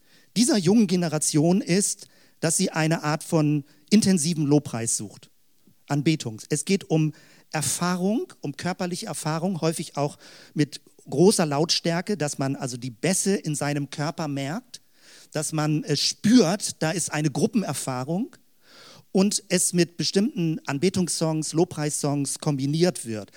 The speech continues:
Das ist die, also die große Sehnsucht, dass,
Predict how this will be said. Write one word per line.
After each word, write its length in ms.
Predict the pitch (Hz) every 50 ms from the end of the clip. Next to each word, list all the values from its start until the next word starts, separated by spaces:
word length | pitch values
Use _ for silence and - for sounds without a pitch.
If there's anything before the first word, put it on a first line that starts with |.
| - - - - -
Das 220 | 190 240 247 -
ist 400 | - - 240 247 - - - - _ _ - _ _ _ _ _ -
die, 260 | 180 180 180 131 - _ _ _
also 240 | - - 156 147 165
die 200 | 147 131 165 131
große 500 | - - 135 165 214 247 269 - 220 240
Sehnsucht, 880 | 156 123 120 170 185 208 214 196 160 - 117 117 101 - - - - - _ _ _ _ _ _ _ _ _
dass, 360 | - 151 156 - - - -